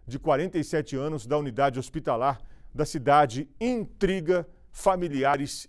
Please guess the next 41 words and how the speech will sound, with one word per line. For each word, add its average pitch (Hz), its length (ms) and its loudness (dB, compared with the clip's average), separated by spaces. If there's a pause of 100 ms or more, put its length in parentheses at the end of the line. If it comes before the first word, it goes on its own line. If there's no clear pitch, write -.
e 151 220 0
investigadores 147 840 0
da 143 100 0
Polícia 120 380 -6
Civil. 98 400 -10 (580)
Ele 131 140 -4
foi 160 160 -2
visto 156 320 -2
pela 151 220 0
última 160 360 0
vez 165 380 2 (260)
no 143 140 -2
dia 156 300 2
oito 180 360 6
de 147 140 0
janeiro 143 560 0
de 139 140 -2
dois 127 320 0
mil 170 320 -4
e 196 160 -4
dezoito. 127 800 -2 (400)
Daí, 196 440 4 (280)
foram 180 340 4
quatro 208 680 4
anos 165 320 2
de 151 80 -6
procura 151 560 0
que 180 460 -4
investiga 127 560 -6
ali, 131 340 -2 (300)
até 160 320 4
que 165 160 -2
em 156 80 -2
fevereiro 170 800 6
de 170 120 -2
dois 156 280 0
mil 139 120 -4
e 147 60 0
vinte 147 220 -6
e 190 80 0
dois 165 400 0